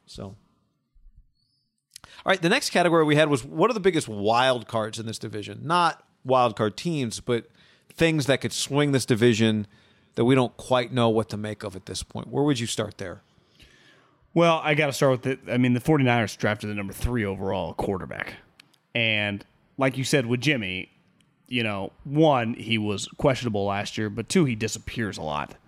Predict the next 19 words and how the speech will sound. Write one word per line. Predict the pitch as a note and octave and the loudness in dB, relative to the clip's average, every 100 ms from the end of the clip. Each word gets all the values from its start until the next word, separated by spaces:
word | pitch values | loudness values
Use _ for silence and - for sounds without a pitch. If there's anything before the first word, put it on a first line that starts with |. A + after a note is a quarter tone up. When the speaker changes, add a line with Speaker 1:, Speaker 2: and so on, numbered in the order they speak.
| _ _ _ - | _ _ _ -8
Speaker 2:
So | - A#2+ - | -2 -2 0
at | C3 | 2
any | E3+ G3 | 2 4
moment, | D#3 C#3 B2 G#2 | 4 4 4 0
this | B2+ - | -2 0
kid | B2 G2+ | -2 -2
can | - F#2 | -6 -8
play. | - A#2+ G2 F#2 - _ _ _ _ _ _ - | -6 -4 -6 -8 -16 _ _ _ _ _ _ -2
And | C3+ B2+ B2+ - D3 - | 0 2 -2 -4 -10 0
no | D#3 E3+ E3+ | 6 6 6
one | D3 C3 | 4 2
has | A#2 A#2 | 2 2
any | A2 | 0
clue | - G#2+ F#2 | -2 -2 -4
what | F#2 - | -6 -8
to | |
make | G#2 D#2 | -10 -12
of | - | -14
him. | D2+ | -18